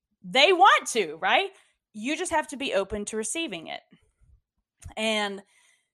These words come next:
the narrative that I was creating before of, "I don't care about money, it doesn't really matter to me," you know, whatever. Why would the universe give that to you? If, if you went up to your kid and you were like, "Hey, I just bought you a new car. Do you want it?"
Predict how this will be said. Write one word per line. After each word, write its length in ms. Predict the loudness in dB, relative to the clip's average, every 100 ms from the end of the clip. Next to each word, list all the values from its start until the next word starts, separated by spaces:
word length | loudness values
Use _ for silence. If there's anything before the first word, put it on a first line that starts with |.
| _
the 160 | -4 -2
narrative 440 | 0 0 0 0
that 160 | 0 4
I 160 | 4
was 180 | 2 -4
creating 460 | -8 -4 -2 -2 -6
before 600 | -10 -4 0 2 2 0
of, 340 | 0 -2 -4 -6
"I 120 | -6
don't 160 | -6
care 160 | -6 -8
about 200 | -6 -10
money, 320 | -10 -12 -10
it 60 | -8
doesn't 220 | -8 -8
really 180 | -10 -10
matter 340 | -8 -8 -8
to 100 | -12
me," 320 | -10 -4 -2
you 120 | -2 -2
know, 80 |
whatever. 360 | 0 4 4 2
Why 200 | 0 2
would 120 | 2
the 60 | 0
universe 300 | -4 -4 -4
give 120 | -4
that 160 | 0 0
to 80 | 0
you? 140 | -6 -8 _ _
If, 180 | 2 2 2 -4
if 160 | -2
you 180 | 2 4
went 140 | 6 4
up 140 | 2
to 100 | -4
your 80 | -6
kid 120 | -4
and 80 | -2
you 60 |
were 60 | 0
like, 160 | 0 0
"Hey, 540 | 6 8 8 4 -2 -6 _ _
I 80 | 0
just 160 | 2
bought 180 | 2 2
you 140 | 2 2
a 40 |
new 200 | 2 0 4
car. 320 | 6 8 6
Do 80 | 4
you 140 | 0
want 240 | 4 4 4 4
it?" 80 | 2